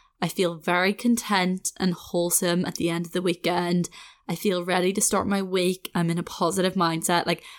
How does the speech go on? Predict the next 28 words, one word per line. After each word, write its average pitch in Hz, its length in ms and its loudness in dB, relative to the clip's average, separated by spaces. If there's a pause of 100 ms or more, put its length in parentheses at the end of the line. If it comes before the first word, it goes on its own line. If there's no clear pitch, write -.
(140)
I 180 120 2
just 190 240 0
really 180 440 2
value 180 540 2
that 175 240 0
time 180 600 2
that 180 120 0
I 160 140 2
give 180 260 -2
to 190 80 -2
myself 214 680 0 (320)
by 170 140 4
not 165 220 -2
drinking. 196 540 2 (380)
And 175 140 2
I 175 80 4
think 170 600 0 (500)
it 190 120 2
has 190 360 0
to 208 140 4
now 185 260 4
really 190 480 4
take - 500 0
something 190 440 2
that 180 120 2
I 170 260 2
really, 196 920 4
really 180 880 2